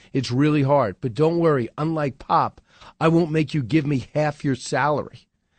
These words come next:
So, I mean, if you don't need to be a big conspiracy theorist, he shows up at the meetings. He is the business. He sets it up. Devon Archer says he's there. Eric Sherwin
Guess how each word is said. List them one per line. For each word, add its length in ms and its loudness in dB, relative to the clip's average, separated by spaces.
So, 440 2
I 80 0
mean, 300 0
if 180 -4
you 140 4
don't 140 4
need 200 2
to 60 0
be 160 0
a 80 0
big 200 0
conspiracy 600 -2
theorist, 720 -4
he 260 0
shows 420 2
up 120 0
at 60 -4
the 80 -4
meetings. 560 -4
He 340 2
is 340 2
the 180 2
business. 720 -2
He 160 2
sets 420 0
it 80 2
up. 220 0
Devon 280 2
Archer 300 0
says 280 -2
he's 180 -2
there. 260 0
Eric 300 2
Sherwin 500 2